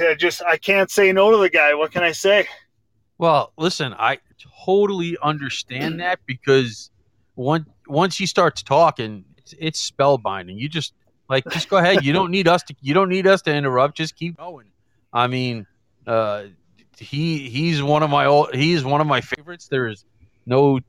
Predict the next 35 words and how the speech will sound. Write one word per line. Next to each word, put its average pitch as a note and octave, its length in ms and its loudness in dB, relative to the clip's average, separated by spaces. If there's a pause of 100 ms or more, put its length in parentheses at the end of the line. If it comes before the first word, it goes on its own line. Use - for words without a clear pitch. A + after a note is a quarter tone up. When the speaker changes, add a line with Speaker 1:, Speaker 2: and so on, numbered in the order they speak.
Speaker 2:
if, C#3+ 220 -2
ands, C#3 300 -2
or A#2 80 -6
buts C3 320 -2
about A#2 340 0
it. F#3+ 220 0
And, A2+ 400 -4 (500)
um, G#2 640 2 (600)
I, C3 200 0
it, C#3+ 280 -8
it C#3+ 160 0
is, B2 320 -2 (440)
honestly, G3+ 680 2 (560)
I, - 480 -10
I C#3+ 160 4
understand E3 420 2
what's D#3+ 160 2
on E3 180 4
the D3+ 140 2
other D#3 240 6
end, F3+ 340 2 (460)
but C3+ 300 2
I D3 180 2
don't D#3+ 180 2
understand D#3 500 0
wh-, C#3 220 -2
why C#3 300 2 (220)
everybody C#3 520 0
doesn't A#2+ 320 -2
go B2 220 0
there A2+ 240 -2
after G#2+ 180 -8
he A#2+ 120 -8
gets A#2+ 220 -8
done F2+ 180 -12